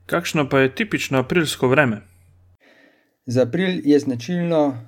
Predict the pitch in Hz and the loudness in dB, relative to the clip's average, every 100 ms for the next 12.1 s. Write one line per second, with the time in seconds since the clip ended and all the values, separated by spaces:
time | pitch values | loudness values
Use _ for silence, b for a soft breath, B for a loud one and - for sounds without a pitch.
0 | _ _ - 117 123 120 120 117 117 117 | _ _ -8 0 0 0 -4 -2 -2 -2
1 | 156 147 131 120 113 117 143 131 117 117 | 0 0 2 4 4 2 0 0 -2 -12
2 | B B _ 117 123 131 143 135 127 139 | B B _ -2 -2 2 2 2 0 -2
3 | 127 123 117 117 143 139 - 117 123 117 | -2 -12 -8 -2 -2 -2 -6 -6 -4 -4
4 | 156 170 156 156 147 139 - _ b b | -2 0 0 2 2 0 -8 _ b b
5 | b b _ 135 131 135 123 120 135 123 | b b _ -8 0 0 0 -4 0 2
6 | 117 110 - 110 - 156 151 - 139 139 | 2 -4 -6 -14 -8 -6 -6 -8 -8 -6
7 | 131 117 127 120 113 117 110 113 - b | -8 -6 -4 -4 -2 0 -2 -4 -16 b
8 | b b - 110 151 117 117 113 117 107 | b b -16 -4 0 2 0 -4 -4 -2
9 | 110 110 107 110 104 - 107 101 101 - | -2 -2 -8 -8 -10 -8 -8 -8 -10 -12
10 | 101 107 95 107 101 95 98 - 117 117 | -12 -10 -10 -8 -8 -8 -12 -4 -2 0
11 | 110 104 - 113 107 110 110 113 113 104 | -2 -4 -6 -4 -4 -4 -4 0 0 0
12 | 101 | -4